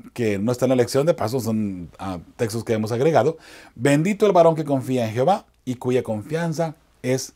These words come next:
Jehová. Bendita la persona que está constantemente acercado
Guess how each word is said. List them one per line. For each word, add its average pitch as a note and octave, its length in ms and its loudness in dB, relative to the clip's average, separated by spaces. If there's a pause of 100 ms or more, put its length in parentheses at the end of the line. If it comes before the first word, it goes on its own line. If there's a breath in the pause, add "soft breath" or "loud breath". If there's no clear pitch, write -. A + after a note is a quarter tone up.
(120)
Jehová. A2 380 -2 (480 loud breath)
Bendita C#3+ 640 0
la C3 140 2
persona B2 420 -2
que A2+ 80 -8
está G#2+ 220 -6
constantemente G#2+ 880 -4 (320 soft breath)
acercado A2+ 760 0